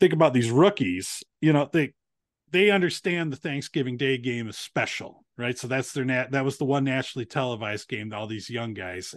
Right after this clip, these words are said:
have had. But at the same time, they've grown up seeing this game and knowing about this game as, "Oh, this is just the game that's on before the Cowboys game. Everybody's gonna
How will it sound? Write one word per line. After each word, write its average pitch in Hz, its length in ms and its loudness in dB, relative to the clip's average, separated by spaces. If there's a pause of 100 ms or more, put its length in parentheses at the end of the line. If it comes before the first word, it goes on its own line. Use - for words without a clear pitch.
have 104 80 -12
had. 92 460 -4 (800)
But 131 280 0
at 139 120 -4
the 135 60 -4
same 165 340 2
time, 147 340 0
they've 139 240 2
grown 135 420 2
up 143 240 0 (140)
seeing 160 580 0
this 120 200 -6
game 101 360 -8
and 113 100 -8
knowing 143 320 0
about 113 240 -6
this 113 140 -12
game 117 300 -6
as, 110 120 -8 (360)
"Oh, 175 140 4
this 175 200 6
is 147 60 -4
just 156 260 -4
the 151 80 -2
game 151 260 4
that's 135 200 -2
on 139 180 0
before 135 300 -2
the 120 80 -6
Cowboys 120 500 -6
game. 120 240 -6
Everybody's 120 400 -4
gonna 120 200 -6